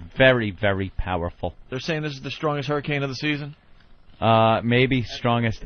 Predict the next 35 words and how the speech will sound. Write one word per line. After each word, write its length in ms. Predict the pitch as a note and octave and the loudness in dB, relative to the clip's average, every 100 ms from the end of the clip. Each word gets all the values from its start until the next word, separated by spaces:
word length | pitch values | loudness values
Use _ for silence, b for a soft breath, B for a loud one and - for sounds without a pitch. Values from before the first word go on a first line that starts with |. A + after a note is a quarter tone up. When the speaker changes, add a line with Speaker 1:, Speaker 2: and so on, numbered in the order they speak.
| - | -2
Speaker 1:
ever. 400 | G2+ G2+ E2 C#2 - - - | -2 0 -4 -6 -16 -20 -14
Speaker 2:
What? 400 | F#2+ G#2 A#2 B2 - - - | -8 -2 -2 -4 -12 -20 -16
Speaker 1:
Maybe 260 | - G#2 G#2 | -6 -4 -4
strongest 520 | - - G2 G2 F2+ - - - | -6 -6 -4 -4 -8 -14 -10 -4
ever. 340 | F2+ D#2+ D#2+ - - - | -2 -2 -6 -10 -20 -18
Speaker 2:
Ever? 100 | C3+ | 2
Speaker 1:
But 300 | B2 D3+ C3+ A#2 - | 8 8 8 2 -8
it's 140 | A2+ - | -8 -4
because 320 | B2+ C3+ A2+ | 0 0 0
it's 160 | G#2+ - | -6 0
down 240 | A#2+ A#2 | 2 2
in 100 | A2 | 2
that 220 | G#2 F#2+ | 0 -2
warm, 380 | F#2+ G#2 F#2+ F#2+ | 0 2 2 -4
warm 360 | - E2+ G2 F2+ | -10 -4 -2 0
water 280 | G#2 C#3+ F2+ | 2 2 0
down 200 | E2+ C#2 | -6 -10
there. 100 | D2 b b - | -12 b b -8
Once 400 | G#2 C3+ D#3 - | 2 2 2 -2
it 120 | B2+ | -4
starts 380 | - - A#2+ A2+ | -2 2 2 2
coming 360 | - A2 G2+ G#2+ | -4 -4 -4 0
north, 360 | C3+ C3+ C3+ - F2 | 2 4 2 -2 -10
it'll, 280 | F2+ F#2+ F2 | -8 -6 -4
uh, 300 | F2 F2 F2 - - - - - | -4 -4 -6 -12 -20 -20 -20 -6
die 200 | F#2 F#2 | -4 -2
down 280 | G#2 A#2 B2+ | -2 -2 -2
a 60 | |
little 200 | B2 A#2+ | -4 -6
bit. 280 | A2 A2+ A2 - - | -2 -2 -2 -2 4
But 300 | C#3+ D3+ - - _ - - - - - | 8 6 4 -8 _ -20 -20 -20 -20 -20
still 360 | - - F#3+ D3+ | -14 -2 0 0
a 40 | G2+ G2 G#2+ | -4 -6 -2
very 300 | C#3 A#2 F#2 - | -2 -2 -6 -10
dangerous 540 | - A2 G#2+ F2 F2+ | -10 -10 -8 -6 -6